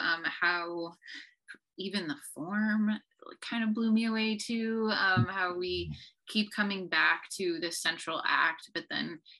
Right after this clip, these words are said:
we also get to zoom out and then come back and zoom out and come back. And so all of this just, just ends up in this really insightful piece, I think, about this, this one, this one family and this one house and this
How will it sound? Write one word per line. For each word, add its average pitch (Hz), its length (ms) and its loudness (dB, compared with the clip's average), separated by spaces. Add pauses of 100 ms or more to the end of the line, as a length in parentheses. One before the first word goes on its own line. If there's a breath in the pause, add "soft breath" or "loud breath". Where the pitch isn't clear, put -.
(180)
we 175 140 2
also 165 300 0
get 170 180 -2
to 160 160 -6
zoom 160 340 -6
out 151 420 0
and 160 100 -10
then 160 180 -8
come 160 280 -10
back 147 400 0
and 156 180 -10
zoom 156 220 -12
out 156 200 -8
and 156 160 -14
come 156 140 -14
back. 156 300 -2 (300)
And 170 180 -10
so 160 400 -4
all 160 280 -4
of 156 200 -14
this 151 420 -6
just, - 500 -8 (100)
just - 320 -12
ends 160 260 -10
up 160 220 -4
in 160 160 -8
this - 400 -10
really 196 320 -2
insightful 147 720 -6
piece, 147 380 -6
I 147 140 -8 (120)
think, 151 340 -6 (460 soft breath)
about 143 500 -4
this, - 320 -8 (640)
this 160 200 -12
one, 160 400 -10 (540)
this 165 200 -10
one 180 360 -4 (220)
family 202 600 2
and 180 160 -2
this 170 220 -6
one 185 160 0
house 180 440 0
and 165 180 -8
this - 380 -10